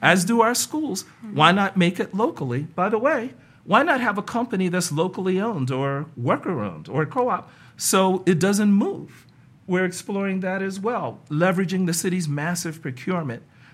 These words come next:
Speaker 1: which can be a real driver for economic development and job creation. That has a health outcome,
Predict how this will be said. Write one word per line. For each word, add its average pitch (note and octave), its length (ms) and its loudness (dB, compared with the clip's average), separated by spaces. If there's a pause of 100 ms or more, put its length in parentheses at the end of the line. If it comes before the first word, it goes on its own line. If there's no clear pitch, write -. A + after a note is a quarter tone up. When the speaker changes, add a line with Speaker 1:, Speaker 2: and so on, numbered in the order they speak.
(120)
Speaker 1:
which E3 320 0
can E3 200 2
be D#3 200 4
a C3 120 2
real F#3 320 2
driver D3 640 -2
for - 240 -8
economic B2 800 -4
development A#2+ 560 -4
and G2+ 100 -2
job A#2+ 320 -6
creation. A#2+ 440 -4 (400)
That E3 380 4
has D#3 300 -2
a G#3 80 0
health C#4 340 -2
outcome, - 460 -10